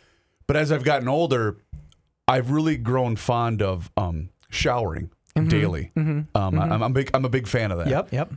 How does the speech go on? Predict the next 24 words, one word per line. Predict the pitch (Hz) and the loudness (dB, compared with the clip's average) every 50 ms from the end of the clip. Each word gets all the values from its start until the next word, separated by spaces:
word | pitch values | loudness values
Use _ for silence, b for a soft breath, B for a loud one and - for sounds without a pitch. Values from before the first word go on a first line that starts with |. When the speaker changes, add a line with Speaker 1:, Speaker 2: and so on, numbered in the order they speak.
| - - | -6 -4
Speaker 1:
Uh, | 117 110 101 95 | -2 -2 0 0
sometimes | - - 131 110 123 120 117 - | -2 -2 -2 0 -2 -2 -4 -2
twice | - - 151 147 123 - | -2 0 0 0 0 -2
a | 107 | -2
day | 85 82 | -2 -2
Speaker 2:
Sure. | - 277 254 156 104 | 0 0 0 0 0
Speaker 1:
for | - | 0
the | 104 104 | 0 0
most | 98 92 - | -2 -2 -2
part. | - 120 131 | -2 -2 0
And | 135 127 127 | 0 0 -2
Speaker 2:
Yeah. | 123 117 - | -2 -2 -4
Speaker 1:
a | 92 | -4
lot | 80 92 120 143 139 | -2 0 0 0 0
of, | - - | 0 0
lot | 110 135 147 120 | 0 0 0 0
of | 98 | -2
days | 98 90 87 - | -2 -4 -4 -4
twice | - 90 80 - - | -4 -4 -4 -4 -6
a | - | -6
day. | 64 64 - B B B B B B B B B B B B B _ _ | -8 -8 -8 B B B B B B B B B B B B B _ _
And | - 151 135 | 0 0 2
I | - 165 | 0 0
just, | 123 165 180 175 - - | 2 2 0 0 -2 -6